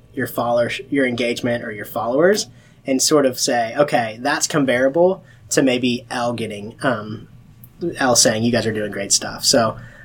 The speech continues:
um, there's still, there's still a lot in the publishing world that, that would be a great win for us,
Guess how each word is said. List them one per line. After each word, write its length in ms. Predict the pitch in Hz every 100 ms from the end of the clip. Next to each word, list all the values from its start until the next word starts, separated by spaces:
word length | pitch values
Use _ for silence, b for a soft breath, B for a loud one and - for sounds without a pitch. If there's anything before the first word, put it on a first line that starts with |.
| B
um, 300 | - 147 135
there's 180 | 147 180
still, 300 | - 254 247
there's 180 | 208 185
still 160 | 254 233
a 60 |
lot 160 | 175 170
in 60 |
the 40 | 151
publishing 360 | 151 143 147 135
world 220 | 131 123
that, 180 | 110 - _ -
that 200 | 143 120
would 140 | 131
be 140 | 131 123
a 40 |
great 220 | 127 117
win 180 | 117 123
for 160 | - 160
us, 340 | 180 -